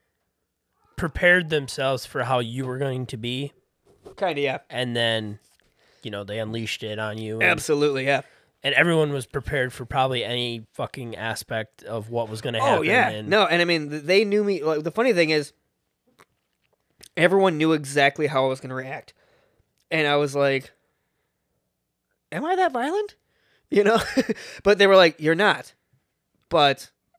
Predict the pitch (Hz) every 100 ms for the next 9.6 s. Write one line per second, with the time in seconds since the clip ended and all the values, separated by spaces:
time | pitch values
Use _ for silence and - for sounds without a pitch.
0 | - 135 117 123 120 117 117 - 117 113
1 | 113 - 202 208 202 190 185 175 170 156
2 | 151 143 143 160 156 139 147 135 123 -
3 | 143 117 107 98 143 151 117 - 110 107
4 | _ - 131 127 131 _ - 143 139 135
5 | 131 _ - 139 131 131 131 120 120 107
6 | - _ _ _ _ _ _ _ 147 131
7 | - _ _ - 147 139 131 _ _ _
8 | _ _ _ _ _ - 185 165 147 -
9 | _ _ _ - 196 185